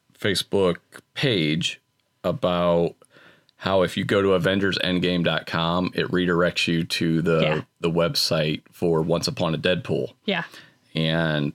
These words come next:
Speaker 1: the article for that said something about how it was hacked or whatever. And I knew it wasn't hacked. I was like, "This was intentional. Somebody
Speaker 2: Yeah, that's marketing.
Speaker 1: did this." So no, it wasn't even marketing, actually. Here's, here's, here's the story. A Twitter user who,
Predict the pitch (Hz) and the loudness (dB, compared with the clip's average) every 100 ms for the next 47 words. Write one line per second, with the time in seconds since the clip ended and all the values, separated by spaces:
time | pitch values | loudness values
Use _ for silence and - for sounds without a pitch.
0 | _ - 90 131 127 101 90 90 90 85 | _ -2 2 2 2 0 0 2 2 2
1 | - 82 101 87 87 87 82 71 82 58 | 0 -2 -2 0 0 0 0 -2 -2 -2
2 | - - 110 95 - 92 87 85 82 95 | -2 0 0 0 -2 0 2 2 2 2
3 | 170 131 85 80 85 73 71 85 71 139 | 4 4 2 -2 -2 -4 -4 -4 -2 -2
4 | - 127 107 90 98 90 90 82 80 92 | 0 0 0 0 -2 -2 0 0 0 0
5 | 92 87 85 85 190 170 180 165 147 143 | 0 2 0 -2 -2 -2 -4 -4 -6 -6
6 | 156 160 170 160 - 95 90 85 101 107 | -4 -2 0 0 2 2 2 2 2 2
7 | 110 117 135 131 107 110 110 85 78 76 | 2 2 2 2 2 2 2 0 0 -2
8 | - 82 95 95 - - 101 101 92 117 | -2 0 0 -2 -4 -4 -4 -2 -2 0
9 | 107 90 104 85 82 - _ - - - | 0 0 2 2 0 -4 _ -20 -20 -20
10 | - - 104 175 160 131 127 117 113 110 | -16 -8 0 2 4 4 2 2 4 4
11 | 107 | 2